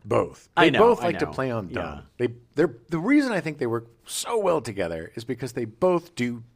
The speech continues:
Speaker 1: smart dumb
Speaker 2: Yeah.
Speaker 1: amazingly.
Speaker 2: Uh, so it featured many of his characters, including Ed Grimley and Jackie Rogers Junior.
Speaker 1: Jackie Rogers Junior.
Speaker 2: Uh, Short has had three television shows called The Martin Short Show,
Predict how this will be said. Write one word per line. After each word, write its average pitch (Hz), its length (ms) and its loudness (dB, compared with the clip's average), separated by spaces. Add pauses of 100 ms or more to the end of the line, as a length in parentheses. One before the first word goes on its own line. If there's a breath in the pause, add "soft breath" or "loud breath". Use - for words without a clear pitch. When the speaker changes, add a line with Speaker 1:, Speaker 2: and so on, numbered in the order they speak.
(120)
Speaker 1:
smart 117 420 -6
dumb 87 360 -4 (120)
Speaker 2:
Yeah. 98 200 -2 (260)
Speaker 1:
amazingly. 110 680 -4 (800 loud breath)
Speaker 2:
Uh, 135 200 4
so 180 160 4
it 165 80 4
featured 180 260 -2
many 165 140 4
of 139 60 2
his 110 140 -2
characters, 87 340 -8
including 87 360 -12
Ed 78 140 -16
Grimley 135 400 0
and 123 80 -4
Jackie 90 240 -10
Rogers 76 320 -10
Junior. 156 380 -6
Speaker 1:
Jackie - 320 -6
Rogers 156 340 -12
Junior. 151 440 -12 (100)
Speaker 2:
Uh, 110 340 -6
Short 233 300 -2
has 240 140 -2
had 226 220 -2
three 254 280 -6
television 254 540 0
shows 131 320 0
called 165 280 -8
The 156 80 -2
Martin 156 360 -2
Short - 400 -4
Show, 123 420 -2